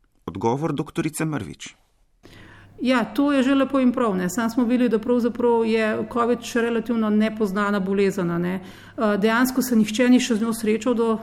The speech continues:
Speaker 2: pač lanskega leta in pravzaprav, eh, organizem reagira po svoje, a ne. Nekateri pač zelo dobro odnesejo, a ne, nekateri imajo pa zelo hude imunske, pač ta imunski vihar, a ne, in v bistvu pravzaprav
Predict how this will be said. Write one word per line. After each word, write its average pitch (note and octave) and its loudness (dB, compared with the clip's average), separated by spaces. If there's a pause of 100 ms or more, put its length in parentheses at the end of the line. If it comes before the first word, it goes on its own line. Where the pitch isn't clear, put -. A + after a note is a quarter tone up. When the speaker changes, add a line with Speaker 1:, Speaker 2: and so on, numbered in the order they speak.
(120)
Speaker 2:
pač A3 -4
lanskega G#3 0
leta A#3 0 (340)
in A3 2
pravzaprav, A#3 2
eh, G#3 0 (240)
organizem A#3 4
reagira G#3+ 2
po G#3+ -10
svoje, F#3+ -2
a D#3+ -4
ne. E3+ -4 (320)
Nekateri A#3+ 2
pač A#3+ -2
zelo A#3+ 0
dobro C4+ 2
odnesejo, B3 0
a A#3 -4
ne, A3 0
nekateri A3+ 0
imajo A3 0
pa G#3+ 0
zelo A#3+ 0
hude B3+ 0
imunske, A#3+ 0
pač A3+ -8 (200)
ta A3 -2
imunski G#3+ 2
vihar, G3+ -2
a G#3+ 0
ne, G#3 -2
in G#3+ 2
v G3+ 0
bistvu G#3+ -2 (280)
pravzaprav A#3 0